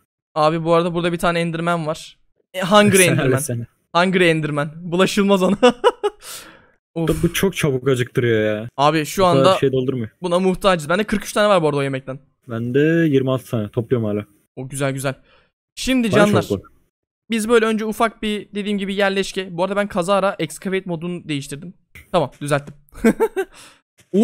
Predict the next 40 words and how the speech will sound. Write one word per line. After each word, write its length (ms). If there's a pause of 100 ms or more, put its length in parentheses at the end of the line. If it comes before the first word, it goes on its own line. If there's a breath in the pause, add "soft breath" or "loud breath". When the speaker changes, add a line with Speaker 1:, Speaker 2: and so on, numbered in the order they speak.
Speaker 2:
oldu 360
Speaker 1:
Oo, 60
Speaker 2:
reis? 220
Speaker 1:
abi. 760 (400)
Benim 260
Speaker 2:
Hı. 40 (100)
Speaker 1:
üç 200
katım 340
boyutunda 440
var 140
bir 80
tane 260
burada. 260 (360)
Meyve. 420 (140)
Speaker 2:
<laughs> 160
Ne? 300 (440)
Speaker 1:
Abi 220
bayağı 240
Speaker 2:
Ben 40
o 20
Speaker 1:
uzun 120
Speaker 2:
kadar 160
Speaker 1:
bunlar. 140
Speaker 2:
büyüğünü 160
bulamadım. 320 (260)
Speaker 1:
Aa, 80 (120)
ekiliyor 420
bunlar 240
direkt. 240 (220)
Speaker 2:
Evet, 200
evet. 260 (520)
Ben 80
az 140
önce 100
dedim 260
ya 100
yenilmiyor 520
diye. 200
Ben 80
her 220